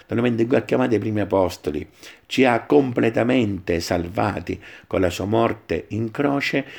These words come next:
ma questa salvezza continua oggi nella Chiesa, attraverso i sacramenti, attraverso la parola di Dio, attraverso l'accoglienza del nostro cuore di quello che il Signore ogni giorno ci vuole insegnare. Quindi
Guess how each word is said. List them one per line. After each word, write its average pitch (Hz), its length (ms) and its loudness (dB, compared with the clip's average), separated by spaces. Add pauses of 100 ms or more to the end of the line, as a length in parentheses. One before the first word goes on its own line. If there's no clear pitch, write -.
(120)
ma - 120 -2
questa 120 240 0
salvezza 117 560 2
continua 113 720 0
oggi 131 460 -2 (260)
nella 90 260 0
Chiesa, 117 420 2
attraverso 92 380 -2
i - 20 -4
sacramenti, 98 760 -2
attraverso 92 440 -4
la 90 100 -2
parola 92 240 0
di 87 180 -6
Dio, 113 420 4 (400)
attraverso 104 440 0
l'accoglienza 98 640 0
del 101 140 0
nostro 107 400 -2
cuore 95 420 2 (280)
di - 140 0
quello 110 220 4
che 95 80 0
il 92 80 -6
Signore 113 340 0
ogni 104 360 0
giorno 95 420 -2
ci - 140 -6
vuole 90 180 0
insegnare. 85 600 -6
Quindi 110 380 0